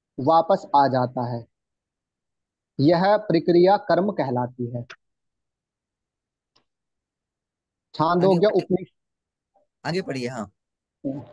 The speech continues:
Speaker 1: छांदोग्य उपनिषद में वैदिक यज्ञ अनुष्ठानों का वर्णन मिलता है। यज्ञ, यज्ञ की विधि में पांच अग्नियों को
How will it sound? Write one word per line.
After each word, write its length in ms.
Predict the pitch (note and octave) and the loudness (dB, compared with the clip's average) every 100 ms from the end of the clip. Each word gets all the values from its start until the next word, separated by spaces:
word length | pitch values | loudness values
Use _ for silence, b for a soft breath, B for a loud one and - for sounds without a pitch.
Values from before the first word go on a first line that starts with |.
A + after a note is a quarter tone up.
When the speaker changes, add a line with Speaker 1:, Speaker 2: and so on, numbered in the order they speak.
| - _ - | -20 _ -2
Speaker 1:
छांदोग्य 480 | D3+ F3 F#3+ F3 | 0 2 2 2
उपनिषद 500 | G3+ F3+ F3+ F3 F3 D#3+ | 0 0 0 0 0 -2
में 180 | F#3 E3+ D#3+ | -4 -4 -8
वैदिक 480 | A#2+ D3+ E3 G3 - | -2 0 2 0 0
यज्ञ 460 | F3 B2 E3 D3+ F#3 | -2 0 0 2 2
अनुष्ठानों 560 | F3 D#3 - E3 F3 | 2 -2 -2 0 2
का 280 | E3+ G3 F3+ - _ _ _ - | 2 2 0 -4 _ _ _ -2
वर्णन 340 | C#3 E3+ F#3 | 0 2 2
मिलता 360 | F3 D#3+ C#3+ C3 | 2 2 0 -2
है। 140 | B2 A#2+ _ _ _ _ _ _ _ _ _ _ | -4 -10 _ _ _ _ _ _ _ _ _ _
यज्ञ, 340 | B2+ D#3+ F#3+ G3+ G3+ _ | 0 2 2 0 -2 _
यज्ञ 320 | D3 D3+ F#3 | 0 2 0
की 120 | G3 F#3+ | 0 2
विधि 280 | F3+ E3+ | 2 4
में 320 | F#3+ F#3 G3 - | 4 4 2 0
पांच 420 | E3+ F3 F#3+ A3 - - _ _ _ _ _ _ _ _ _ _ | 0 2 2 0 -2 -8 _ _ _ _ _ _ _ _ _ _
अग्नियों 480 | D#3 D3+ F3 F#3 G3 | -2 2 2 4 2
को 280 | G3 G3 | 2 2